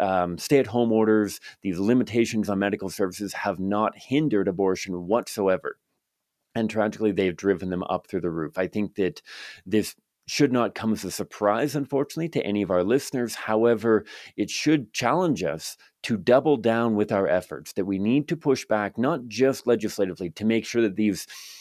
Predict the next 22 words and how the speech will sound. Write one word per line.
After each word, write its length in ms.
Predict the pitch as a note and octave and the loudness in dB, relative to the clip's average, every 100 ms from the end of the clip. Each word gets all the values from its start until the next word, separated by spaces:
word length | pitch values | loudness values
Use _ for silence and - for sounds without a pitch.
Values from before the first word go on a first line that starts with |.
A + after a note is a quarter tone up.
| - - | -20 -12
temporary 520 | - A#2+ A2+ A#2 G#2 | -2 -2 4 6 6
measures, 420 | G2 G#2+ G2 F2 | 4 0 0 -2
as 300 | G2 G2+ F#2 | 0 0 0
you 80 | G2 | 0
had 100 | F2 | 0
mentioned, 480 | G2+ G#2 G2+ F#2 E2 | 0 -2 -2 -6 0
don't 320 | G#2+ A2+ A2+ | 0 0 -2
become, 640 | G#2+ - - G#2+ F#2+ E2 - - - - | -6 -4 -6 -4 -2 -6 -10 -20 -12 -4
um, 220 | F#2+ F#2 | -4 -4
permanent 600 | - - A#2+ A2+ G#2 F#2 | -8 -2 2 2 2 0
reforms 640 | F2+ - A2+ G#2+ G2+ G2 | -4 -2 0 0 0 -4
to 140 | G#2+ | -2
abortion 360 | F#2 G2 - - | 0 0 0 -6
access 500 | F#2+ G2 - G2 F#2+ | -6 -6 -2 -2 -2
in 80 | F2+ | -4
the 80 | E2 | -4
U 160 | F#2 F#2+ | -2 -2
K 240 | A2+ A#2+ | 0 0
and 100 | A2 | 2
around 280 | F#2+ F2+ F2 | 0 0 0
the 80 | F#2 | 2
world. 340 | G#2 G#2 | 4 4